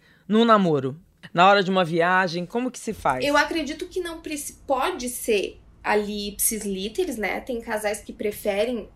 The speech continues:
Speaker 2: ser mais ali literal, mas pode ser assim, "Olha, hoje eu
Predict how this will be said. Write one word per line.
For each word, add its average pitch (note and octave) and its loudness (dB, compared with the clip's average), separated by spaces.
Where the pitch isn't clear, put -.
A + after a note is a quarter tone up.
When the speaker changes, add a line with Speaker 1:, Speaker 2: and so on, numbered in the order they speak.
Speaker 2:
ser - -4
mais G3 0
ali G3 -8
literal, A3+ 2
mas B3+ 2
pode D4 -2
ser E4 -4
assim, E4 -6
"Olha, D4+ -2
hoje B3+ -2
eu D4 -4